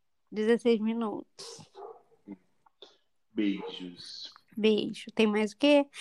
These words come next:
Speaker 1: Ah, fazer post, tá, querido? Que a gente tem um Instagram, a gente tem, mês que vem vai vir TikTok, YouTube e coisa.
Speaker 2: Olha, quinhentos e trinta e sete, falta vinte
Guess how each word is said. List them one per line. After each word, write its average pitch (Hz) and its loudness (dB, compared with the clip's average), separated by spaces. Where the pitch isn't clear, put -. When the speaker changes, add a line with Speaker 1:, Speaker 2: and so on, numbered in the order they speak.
Speaker 1:
Ah, 339 12
fazer 277 8
post, 320 8
tá, 269 2
querido? 233 -8
Que - -10
a 202 -6
gente 147 -16
tem 160 -10
um 196 -6
Instagram, 311 2
a 196 0
gente 214 -8
tem, 180 -8
mês 240 0
que 320 0
vem 226 0
vai 196 0
vir 196 -6
TikTok, 302 2
YouTube 311 -6
e 359 -6
coisa. 190 -10
Speaker 2:
Olha, 107 2
quinhentos 123 0
e - -14
trinta 139 -2
e 185 -4
sete, 135 -2
falta 123 -4
vinte 254 -10